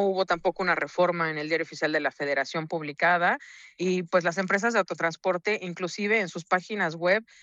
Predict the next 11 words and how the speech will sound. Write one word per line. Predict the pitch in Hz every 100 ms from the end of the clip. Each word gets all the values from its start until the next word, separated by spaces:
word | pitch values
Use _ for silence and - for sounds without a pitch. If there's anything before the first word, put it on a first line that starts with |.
| -
empezaron | 175 170 170 190 208 214
a |
colocar | 180 165 151 - 170 180 190
esta, | 180 190 302 - 190
¿no? | 156 185 254
Orden | 208 208 214 202 - -
o | -
este | 175 226
mandato | 190 160 170 170 196 185
de | 175 151 139 - -
exigir | 175 170 180 160 202 214 240